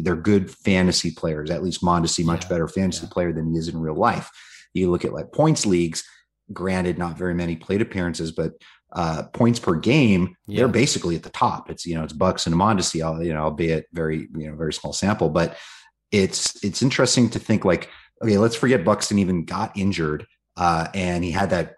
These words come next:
Speaker 1: you know, uh, uh, amazing start. He was, like, hitting three eighty, and then he got hurt. But you, you know, you know, kinda know Buxton's, like, you know, he's, like, a two fifty hitter. Sure, he can have that outlier season, maybe, like, hit three hundred. But I wonder how folks are gonna evaluate him,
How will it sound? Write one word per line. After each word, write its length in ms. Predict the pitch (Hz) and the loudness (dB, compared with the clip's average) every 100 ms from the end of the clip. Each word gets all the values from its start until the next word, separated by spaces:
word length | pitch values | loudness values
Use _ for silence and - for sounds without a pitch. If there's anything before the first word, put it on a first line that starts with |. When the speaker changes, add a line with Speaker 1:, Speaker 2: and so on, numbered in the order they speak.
| _ | _
Speaker 1:
you 100 | 98 | -10
know, 180 | 82 80 | -8 -8
uh, 340 | - 80 - | -10 -10 -10
uh, 40 | 80 | -10
amazing 520 | - 92 98 101 104 87 | -2 4 6 6 4 2
start. 360 | - 80 82 | 0 0 -2
He 60 | 87 | -4
was, 100 | 82 | -6
like, 80 | 82 | -6
hitting 240 | 95 80 | -6 -8
three 260 | - 101 95 | -2 2 6
eighty, 480 | 104 92 80 80 - - _ _ | 6 6 4 0 -4 -20 _ _
and 460 | 95 92 90 175 175 | -2 0 0 0 2
then 80 | 202 | 4
he 120 | 202 | 2
got 240 | 180 - | 2 -2
hurt. 560 | - - 180 104 92 - _ _ _ - | -2 2 4 4 0 -6 _ _ _ -4
But 300 | 104 101 135 | -2 -2 -4
you, 120 | 135 | -4
you 300 | 131 127 123 | -4 -2 2
know, 60 | |
you 140 | 107 127 | 4 6
know, 140 | 131 | 4
kinda 240 | 123 151 127 | 4 4 4
know 240 | 117 117 | 6 4
Buxton's, 460 | 98 98 - 107 95 | 2 -2 -4 -6 -6
like, 160 | 90 | -6
you 160 | 92 98 | -4 -2
know, 80 | 92 | -2
he's, 120 | 110 | -2
like, 100 | 104 | -4
a 40 | |
two 180 | - 117 | -2 -2
fifty 280 | 113 98 101 | -2 -2 -2
hitter. 220 | 90 92 | -2 -2
Sure, 240 | 92 - 95 | -2 -2 -2
he 120 | 101 | -4
can 120 | 87 | -4
have 160 | 90 87 | -4 -2
that 160 | 90 92 | -4 -2
outlier 480 | 90 90 87 85 | -4 -2 -4 -4
season, 340 | 82 92 85 85 | -6 -6 -4 -2
maybe, 240 | 82 87 | -2 -2
like, 180 | 82 80 - | -4 -6 -14
hit 280 | 87 92 - | -6 -6 -2
three 160 | 87 | -4
hundred. 500 | 82 123 139 95 85 - - - - - | 0 2 4 4 2 -6 -20 -20 -8 0
But 120 | 107 | 4
I 60 | |
wonder 280 | 104 131 147 | 4 4 2
how 440 | - 110 104 104 98 | 0 -2 2 2 2
folks 380 | - 101 98 | 2 0 0
are 60 | 98 | -4
gonna 300 | 98 92 85 | -2 -2 -2
evaluate 760 | 78 78 95 104 95 92 87 | -4 -6 -2 0 2 0 -2
him, 520 | 104 95 87 82 82 | -4 -2 -2 -2 -4